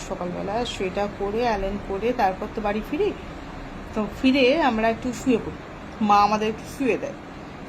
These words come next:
আর আমরা যখন ঘুম থেকে উঠি, উঠে আমরা মায়ের কোলে বসে থাকি। একটু তাকাও তো। ঘুম থেকে উঠলেই আমরা মায়ের কোলে বসে থাকবো। আর যদি মাকে না দেখতে পাই,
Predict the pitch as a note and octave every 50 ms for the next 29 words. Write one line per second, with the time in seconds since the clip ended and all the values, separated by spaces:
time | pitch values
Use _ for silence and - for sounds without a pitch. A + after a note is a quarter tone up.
0 | - - - G3+ G#3+ G#3+ A3+ A#3+ A#3+ C4 C4+ C4 A#3+ G#3+ A3 B3+ B3+ C4 C#4 C#4
1 | C#4 C4+ C4+ C4+ C#4 - - C#4 A3+ A#3+ D4+ - - - - - - - G#3+ A3
2 | A#3+ C#4+ D4 C4 A#3+ B3 B3 A#3+ A3 G#3 G3+ F#3+ F3+ F3+ F#3+ F#3 F3+ F3+ F3 E3+
3 | E3 F3 F3+ E3+ E3+ D#3+ - - F3 - - - - - - - - - - -
4 | - - - - - A#3+ B3 D4 C4 - C4 C4 C#4+ D#4 D#4 E4 E4+ F4 G4+ A4+
5 | A#4 - - - - - - - - - - - - - - - - - - -
6 | - - - - - - - - - A#3 A#3+ - - C#4 A#3 - - D4+ D#4 -
7 | D#4+ D#4+ - - D#4+ E4+ - - - - - - - - - - - - - -
8 | - - - - - - - - - - - - - - - - - - A3 A#3+
9 | C4 C#4+ C4+ D4+ C#4 D4+ D4 C4+ C#4+ D#4+ D#4+ D#4 D4 C#4+ C#4 B3 G#3+ F#3+ F3+ F3
10 | - F#3 F3 E3 E3+ E3+ - F3 E3+ E3+ E3 - - - - - - - - -
11 | - - G#3+ G#3+ A3 A3 B3+ B3+ C#4+ C4+ B3 A3+ A3+ A3+ C#4 C#4+ D4 D4 C4+ B3
12 | A#3 - - C4+ C4+ C#4 D4 D4+ C4 A3 B3